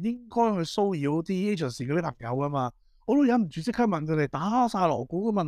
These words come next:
佢哋。咁跟住咧，有個比較熟悉，呃，Facebook 嘅運作咧嘅，即係 agency 嗰啲朋友就同我講啦，「Keith，你唔使驚。嗱，你即刻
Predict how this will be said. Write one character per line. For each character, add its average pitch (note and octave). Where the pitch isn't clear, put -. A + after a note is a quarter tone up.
佢 D#3
哋。 C3+
咁 A3
跟 C4+
住 A3+
咧， A#3
有 F3+
個 F3
比 F#3+
較 G3+
熟 D3+
悉， -
呃， D3
Facebook F#3+
嘅 C#3+
運 B2+
作 C#3+
咧 F3
嘅， C#3
即 G3+
係 F3
agency C#3
嗰 -
啲 -
朋 D3
友 B2
就 B2+
同 A#2
我 A#2+
講 B2+
啦， C3+
「Keith， D3+
你 C3+
唔 A2+
使 C3
驚。 D#3
嗱， C3+
你 D#3
即 G#3+
刻 G3+